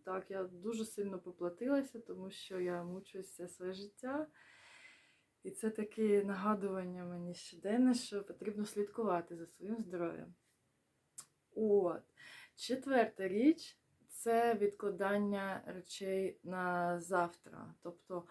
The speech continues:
ти хотів там прочитати якусь книгу класну, чи сходити в якесь класне місце, чи в кіно, чи в музей, чи ще щось там. І ти завжди думаєш: «Блін,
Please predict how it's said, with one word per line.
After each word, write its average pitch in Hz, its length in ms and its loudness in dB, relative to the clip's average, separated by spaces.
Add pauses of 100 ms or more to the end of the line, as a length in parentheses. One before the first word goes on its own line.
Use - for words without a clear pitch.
(260)
ти 247 100 0
хотів 285 380 0
там 233 200 0
прочитати 220 500 -4
якусь 214 320 -2
книгу 196 420 -2
класну, 170 540 -2
чи 180 180 -10
сходити 214 520 -2
в 226 40 4
якесь 214 280 -4
класне 208 480 0
місце, 175 540 -4
чи - 140 -12
в - 120 -18
кіно, 220 400 2
чи 180 180 -10
в 185 80 -6
музей, 196 440 2
чи 196 320 -2
ще 208 360 -2
щось - 340 -12
там. 175 220 -10 (680)
І 220 280 4
ти 214 260 -2
завжди 226 480 2
думаєш: 220 500 2
«Блін, 175 420 -2